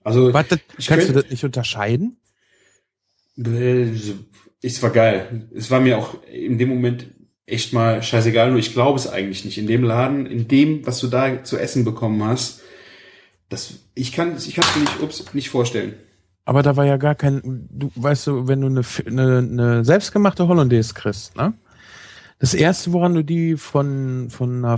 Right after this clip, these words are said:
Speaker 2: Tüten- oder Packungs-Hollandaise unterscheiden kannst, ist halt, dass sie schaumig ist. Und auf dem Bild hab ich gesehen, dass, das ergoss sich wie Plastik da drüber.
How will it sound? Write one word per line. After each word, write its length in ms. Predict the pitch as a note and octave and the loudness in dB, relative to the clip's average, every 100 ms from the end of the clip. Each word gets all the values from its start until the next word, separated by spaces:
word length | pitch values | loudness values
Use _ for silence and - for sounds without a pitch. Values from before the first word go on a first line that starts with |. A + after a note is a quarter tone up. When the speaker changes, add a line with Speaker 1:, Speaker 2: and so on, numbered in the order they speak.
| A#2+ | -2
Speaker 2:
Tüten- 440 | - A3+ F3 F#3 E3+ | 2 2 4 2 4
oder 240 | C3+ B2+ | 4 4
Packungs-Hollandaise 880 | A#2 F3+ F#3 F#3 - D#3 D#3 D3 C#3+ | 2 0 0 -4 -2 0 0 0 -2
unterscheiden 440 | C3+ C#3 - B2+ C3 | -4 -2 2 2 2
kannst, 220 | C3 B2+ | 0 -2
ist 120 | B2 | 0
halt, 120 | B2+ A#2 | 0 0
dass 140 | - | -4
sie 60 | G#2 | -4
schaumig 560 | - D3 A3+ C3 - | 0 2 4 2 0
ist. 180 | G#2+ A2+ | -6 -6
Und 160 | F2+ - - | -8 -8 -8
auf 100 | - | -2
dem 160 | A#2+ A2+ | 0 2
Bild 160 | A#2 | 4
hab 60 | D3 | 2
ich 80 | - | 2
gesehen, 280 | C3+ C#3 | 2 4
dass, 140 | C3 B2+ | 2 2
das 220 | C3 - | 0 0
ergoss 400 | - A2+ C3+ C3+ | -2 2 2 2
sich 180 | D3 - | 0 2
wie 100 | C#3 | 0
Plastik 460 | - E3 - C#3+ - | 2 0 2 0 2
da 120 | A2+ | 0
drüber. 400 | A2+ G2+ F#2+ | 0 -4 -6